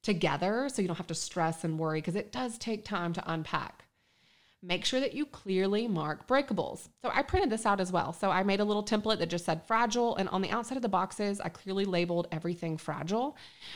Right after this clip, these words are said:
Of course, there is stickers that you can buy for this. I was trying to be really economical, so I just made my own. Just,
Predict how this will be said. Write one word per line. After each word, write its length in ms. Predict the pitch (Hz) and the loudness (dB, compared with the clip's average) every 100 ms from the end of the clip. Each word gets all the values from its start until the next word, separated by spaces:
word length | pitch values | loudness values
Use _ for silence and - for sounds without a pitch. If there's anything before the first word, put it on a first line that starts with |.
| - | -4
Of 100 | 233 | -4
course, 280 | - 233 233 | -2 -2 0
there 400 | 196 190 190 - | 0 2 2 0
is 400 | 185 180 175 170 | 0 2 2 0
stickers 380 | - 240 233 208 | -2 -6 -2 0
that 80 | 202 | 0
you 100 | 196 | 0
can 140 | 196 | -2
buy 160 | 180 170 | 0 -2
for 160 | 170 175 | -2 -2
this. 260 | 170 170 | -2 -2
I 40 | 160 | -4
was 120 | 160 | -4
trying 220 | - 220 | -4 -2
to 60 | 196 | -2
be 80 | |
really 220 | 185 185 - | -2 -4 -4
economical, 680 | 175 175 170 165 175 170 | -4 -2 -2 -2 0 0
so 380 | 170 - 170 165 - - _ | -2 0 2 0 -4 -20 _
I 120 | 180 175 | 0 0
just 180 | 175 | 0
made 200 | 180 165 | 0 0
my 120 | 165 - | 0 -2
own. 360 | 208 196 196 196 | 0 0 0 -2
Just, 200 | 247 | -4